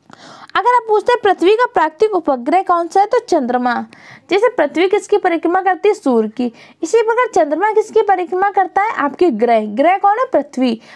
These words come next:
पृथ्वी एक ग्रह जिसकी परिक्रमा कौन करता है? चंद्रमा। तो चंद्रमा क्या हो गया? पृथ्वी का उपग्रह हो गया। अब चलिए हम पढ़ लेते हैं मंगल के बारे में। मंगल का एक उपनाम के नाम से जानते हैं, इसे लाल ग्रह भी कहते हैं।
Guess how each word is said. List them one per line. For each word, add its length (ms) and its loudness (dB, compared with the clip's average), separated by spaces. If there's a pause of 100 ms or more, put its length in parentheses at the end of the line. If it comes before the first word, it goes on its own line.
(160)
पृथ्वी 320 0
एक 160 0
ग्रह 240 2
जिसकी 320 -2
परिक्रमा 500 -2
कौन 220 -2
करता 280 -2
है? 60 -2
चंद्रमा। 460 -2 (380)
तो 60 0
चंद्रमा 420 -2
क्या 220 0
हो 60 2
गया? 140 -2
पृथ्वी 440 -2
का 160 0
उपग्रह 540 -2
हो 100 0
गया। 320 -4 (840)
अब 160 -4
चलिए 180 2
हम 100 -4
पढ़ 120 2
लेते 220 -2
हैं 80 2
मंगल 360 0
के 140 0
बारे 340 -2
में। 220 -2 (340)
मंगल 400 0
का 140 2
एक 120 0
उपनाम 400 -2
के 140 0
नाम 180 0
से 120 -2
जानते 220 0
हैं, 60 4
इसे 220 2
लाल 320 2
ग्रह 300 0
भी 140 -2
कहते 380 -2
हैं। 260 -2